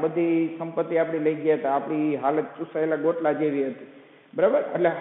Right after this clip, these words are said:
એકદમ અલ્પ વિકસિત દેશ હતો. પછી ત્રીસ વર્ષ પછી એટલે કે ઓગણીસો એંસી માં આપણો દેશ કેવો બન્યો? વિકાસશીલ દેશ બન્યો. વિશ્વમાં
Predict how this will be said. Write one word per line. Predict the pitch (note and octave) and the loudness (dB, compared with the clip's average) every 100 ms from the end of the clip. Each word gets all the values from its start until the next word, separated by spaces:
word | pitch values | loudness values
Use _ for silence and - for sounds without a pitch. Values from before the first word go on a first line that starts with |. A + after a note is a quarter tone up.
| - | -2
એકદમ | F#3+ F#3 F#3 G#3+ G#3+ - | -2 0 4 4 2 2
અલ્પ | F#3 F#3+ F#3+ | 2 4 2
વિકસિત | F#3+ - F#3+ C#3 | 0 0 -2 2
દેશ | D3 C#3 | 0 0
હતો. | C3 - - - - - | -6 -8 -14 -18 -20 2
પછી | F#3+ C#4+ - D4 F#3 C#3+ - | 4 4 2 2 2 0 -4
ત્રીસ | - C4+ C4+ A#3 | 0 2 2 2
વર્ષ | G#3 G#3+ - - | 4 2 0 -2
પછી | - - C#3+ | -2 0 0
એટલે | D3+ F#3 | 2 2
કે | G3 E3 | 2 4
ઓગણીસો | E3 F3 F#3+ F#3 G3 - | 4 2 -2 -4 -4 -6
એંસી | E3 F3 - A3 A3 | -8 -8 -4 0 2
માં | F#3 D#3+ - | 4 2 2
આપણો | D3+ F3 | 4 4
દેશ | F3 F#3 F3+ | 4 2 0
કેવો | G3+ G#3+ | 2 2
બન્યો? | F#3+ F#3+ G3+ G#3 G#3+ E3 B2 | 2 0 2 2 2 2 -2
વિકાસશીલ | D3+ - G3+ G#3 G#3+ - - G3 F#3+ | -4 0 4 4 4 0 0 0 2
દેશ | E3+ E3 E3+ | 4 4 2
બન્યો. | D3 C3+ C3 C3 - - - _ _ _ _ _ _ _ _ _ _ _ _ _ _ _ _ | -4 -4 -4 -6 -14 -20 -20 _ _ _ _ _ _ _ _ _ _ _ _ _ _ _ _
વિશ્વમાં | C#3 F3+ G3 G3 G3 G3+ | -2 0 2 4 6 6